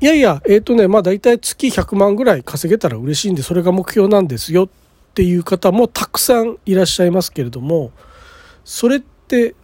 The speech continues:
目標でしょうか？本当にそこに行きたいと心から望んでいる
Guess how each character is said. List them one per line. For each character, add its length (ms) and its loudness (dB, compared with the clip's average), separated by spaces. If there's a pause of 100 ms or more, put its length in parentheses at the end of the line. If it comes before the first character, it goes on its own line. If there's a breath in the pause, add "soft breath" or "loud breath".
(140)
目 280 -6
標 380 -2
で 140 -2
し 160 -4
ょ 40 2
う 60 -8
か？ 200 -18 (360)
本 220 2
当 240 2
に 220 0
そ 120 -10
こ 140 2
に 160 -2
行 100 -8
き 140 -14
た 140 4
い 80 -2
と 160 -14
心 360 -2
か 160 -10
ら 120 -14 (800)
望 440 2
ん 20 -4
で 120 4
い 100 2
る 220 -4